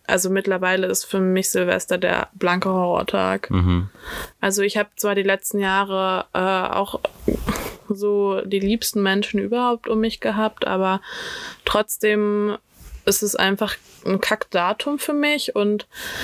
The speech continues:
Speaker 1: unangenehm und ich mag auch Feuerwerk nicht. Mir tun immer unglaublich dolle die Tiere leid und dann ist immer dieser scheiß Müll. Ich hab ganz, ganz doll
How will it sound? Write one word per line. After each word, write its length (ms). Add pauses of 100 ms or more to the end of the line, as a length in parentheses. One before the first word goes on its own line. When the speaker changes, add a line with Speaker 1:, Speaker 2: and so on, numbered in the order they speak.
(1080)
Speaker 1:
unangenehm 1120
und 320
ich 120
mag 280
auch 120
Feuerwerk 500
nicht. 240
Mir 80
tun 200
immer 260
unglaublich 600
dolle 260
die 240
Tiere 360
leid 400
und 120
dann 120
ist 200
immer 120
dieser 300
scheiß 300
Müll. 140
Ich 100
hab 120
ganz, 220
ganz 240
doll 240